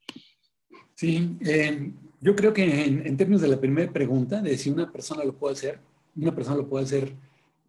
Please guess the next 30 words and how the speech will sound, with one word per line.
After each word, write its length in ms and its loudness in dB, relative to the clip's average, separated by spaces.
justo 440 -4
en 80 -2
su 120 -6
vivienda, 480 0
con 140 -6
su 100 -10
familia, 600 -2
etcétera, 480 -6
y, 420 -8
y 100 -4
lo 140 -8
puede 160 -2
hacer 220 -6
perfectamente 640 -8
en 80 -8
cualquier 360 -6
lugar. 360 -10
Lo 180 -8
puede, 320 -2
puede 200 0
tener 380 -2
una 180 -2
vivienda 480 0
sustentable. 640 -8
Pero 520 2
cuando 260 0
hablamos 400 2
ya 320 -4
de 240 -2
una, 500 2